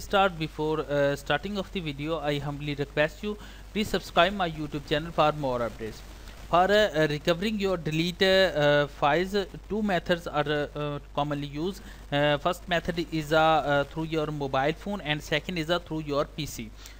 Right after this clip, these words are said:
So in this video tutorial I will teach you, uh, both methods, uh, with both methods. So firstly go to your, uh, uh, mobile phone and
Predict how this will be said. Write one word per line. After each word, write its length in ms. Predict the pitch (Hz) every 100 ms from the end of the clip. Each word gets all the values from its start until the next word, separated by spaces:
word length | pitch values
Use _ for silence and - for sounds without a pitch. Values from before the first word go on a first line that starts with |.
| -
So 340 | - 196 196 180
in 180 | 180 202
this 140 | 233
video 260 | 208 190 190
tutorial 480 | 190 180 175 202
I 140 | 160 160
will 120 | 165
teach 300 | 160 175 165
you, 280 | 185 185 170
uh, 220 | 151 151
both 380 | 139 151 160 -
methods, 480 | 143 139 190 190 -
uh, 80 | 214 - - - - 151 147 147 147
with 160 | 160
both 180 | 156 160
methods. 440 | 151 151 196 196 - - - -
So 220 | 165 170
firstly 440 | 190 190 214 226
go 220 | 185 151 165
to 140 | 208
your, 340 | 180 170 165
uh, 460 | 170 170 151 143 143
uh, 40 |
mobile 420 | 143 143 139 135 131
phone 300 | - 170 233 - - - - - - - - - - - - - - - - - - - - - - - - - - - - - -
and 440 | 131 120 117 117